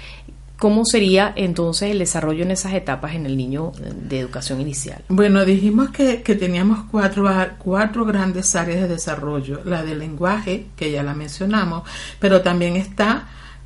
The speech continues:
Speaker 2: La, la física. En, en este desarrollo físico no es otra cosa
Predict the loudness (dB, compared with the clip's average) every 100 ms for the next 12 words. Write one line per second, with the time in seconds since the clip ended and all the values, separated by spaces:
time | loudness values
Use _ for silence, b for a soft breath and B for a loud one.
0 | 6 8 10 8 4 2 0 0 0 2
1 | -2 0 -4 -6 -12 B B B -6 4
2 | 6 8 6 6 4 6 6 6 4 2
3 | 0 2 0 0 2 2 0 0 0 2
4 | 0 2 4 6 4 2 2 2 0 -2
5 | 0 2 2 2 2 2 0